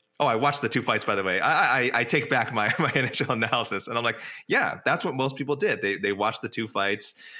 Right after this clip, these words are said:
Um, and, uh, and now it's almost gone too far the other way. Now it's almost gone too far, like, "Well, Izzy was robbed in the first fight and Izzy was winning the second fight till he got knocked out." I, I, like, now that people are super confident that he's gonna beat, uh, Pereira. And for me, I've just landed, like,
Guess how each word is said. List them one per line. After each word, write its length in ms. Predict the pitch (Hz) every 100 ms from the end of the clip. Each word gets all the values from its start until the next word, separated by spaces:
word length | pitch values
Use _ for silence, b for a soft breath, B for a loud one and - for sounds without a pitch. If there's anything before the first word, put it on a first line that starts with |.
| B
Um, 400 | - 92 85 90 -
and, 260 | 98 92 92
uh, 100 | 82
and 160 | 98
now 220 | 104 127 120
it's 100 | -
almost 280 | 147 170
gone 160 | 156 135
too 100 | 135
far 220 | 131 120
the 120 | 110
other 220 | 104 185 175
way. 220 | 101 -
Now 180 | 101 107
it's 120 | 110
almost 240 | 113 107
gone 120 | 110 104
too 140 | 104
far, 180 | 107 98
like, 300 | 95 92 - B B B
"Well, 220 | 107 101 113
Izzy 180 | 110
was 240 | 110 101 95
robbed 320 | 101 104 104
in 60 | 101
the 80 |
first 380 | 95 - 98 -
fight 280 | 101 95 95
and 80 | 95
Izzy 200 | 107 107
was 180 | 101 95
winning 300 | 98 98 98
the 60 |
second 320 | 95 98 98 95
fight 140 | 95
till 100 | 101
he 20 |
got 160 | 95 92
knocked 240 | 92 95
out." 220 | 123 104 - B B B B -
I, 60 | - - -
I, 80 | 85 87
like, 220 | 92 90
now 140 | 101 101
that 100 | -
people 180 | 104
are 80 | 90
super 400 | - - - 117
confident 400 | - 95 - 92
that 80 | 92
he's 140 | 98
gonna 160 | 101 98
beat, 260 | 90 95 92
uh, 140 | 98 90
Pereira. 360 | 98 92 87 -
And 200 | 110 110
for 200 | - 113
me, 160 | 156
I've 120 | 123 113
just 180 | 110
landed, 260 | 104 107 98
like, 160 | 95